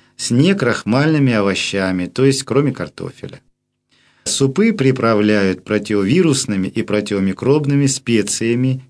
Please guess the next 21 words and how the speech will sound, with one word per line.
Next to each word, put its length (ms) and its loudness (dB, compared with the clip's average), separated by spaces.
или 200 2
зеленью, 760 -4
майораном, 1000 0
чабером 540 2
садовым, 760 0
черемшой, 920 0
кориандром, 1000 2
кинзой. 800 -2
Их 200 0
используют 680 0
в 80 -16
тарелку 840 -2
на 140 -4
столе. 560 -8
Листья 420 2
свеклы 720 2
можно 440 2
немного 520 2
проварить 600 -2
в 60 -18
борще. 560 -10